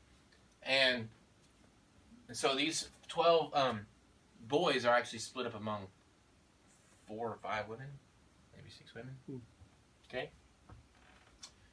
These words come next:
Speaker 1: So Reuben is supposed to get the inheritance, but he doesn't get the inheritance.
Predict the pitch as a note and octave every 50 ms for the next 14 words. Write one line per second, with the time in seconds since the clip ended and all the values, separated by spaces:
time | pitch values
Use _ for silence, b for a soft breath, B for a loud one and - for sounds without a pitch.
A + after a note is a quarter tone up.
0 | b b b b b b b b _ _ - - E3+ D#3+ D#3+ D#3+ G#3 A#3 C4+ B3
1 | G#3 F#3 E3+ F3 F3+ F3 E3 - E3 D#3+ D#3+ E3 - C#3 C3+ C3+ - - _ _
2 | - C#3+ C3+ C3+ D3+ F3 F#3+ F#3+ - - - - - - B2 A#2+ A2 - C3 C3
3 | A#2 G2+ - C#3+ E3+ E3+ D#3+ - A2 A2+ A2 - - G2 F#2+ F#2+ F#2+ F#2+ E2+ E2+
4 | - -